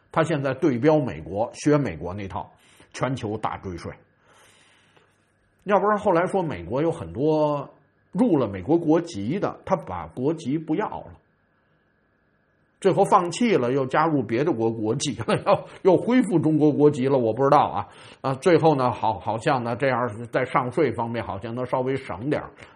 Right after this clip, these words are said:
我，我不知道啥意思了。所以说对国内整个的富豪现在是要大杀四方，那是非常凶啊。说整个手段已经初见成效，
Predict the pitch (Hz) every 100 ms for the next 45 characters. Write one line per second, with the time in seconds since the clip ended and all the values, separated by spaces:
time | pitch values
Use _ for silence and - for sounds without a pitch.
0 | _ 113 90 90 98 101 123 107 - 87
1 | 104 101 - - - _ _ _ 180 151
2 | 160 156 135 - 120 147 185 143 113 90
3 | 98 151 117 - 98 - 95 - - -
4 | 92 82 82 - 87 73 71 98 64 -
5 | - - 71 - 95 90 - 98 90 -
6 | _ _ _ _ _ _ _ _ _ _
7 | _ _ _ _ _ _ _ _ _ _
8 | _ _ _ _ _ _ _ _ _ _
9 | _ _ _ - 147 107 87 - 90 73
10 | - - 127 101 82 80 101 82 - -
11 | - _ _ _ _ _ _ _ _ _
12 | 180 165 156 117 131 185 - 101 143 127
13 | 92 104 - 151 143 127 92 78 95 110
14 | - -